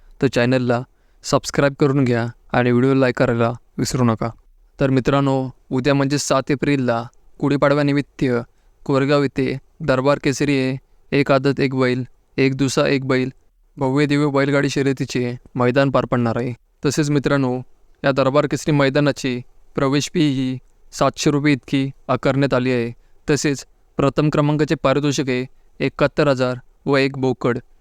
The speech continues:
द्वितीय एक्केचाळीस हजार व एक बोकड,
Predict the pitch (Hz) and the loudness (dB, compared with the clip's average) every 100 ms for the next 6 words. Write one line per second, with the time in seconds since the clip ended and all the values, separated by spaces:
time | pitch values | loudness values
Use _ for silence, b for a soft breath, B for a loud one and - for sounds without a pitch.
0 | _ 135 131 - 147 131 127 - - _ | _ -4 -4 0 0 0 -2 -8 -20 _
1 | 151 135 - 147 151 127 127 123 - - | -4 -2 0 4 4 4 0 -2 -12 -18
2 | - 139 135 135 127 123 131 | -2 0 0 -2 -4 -2 -2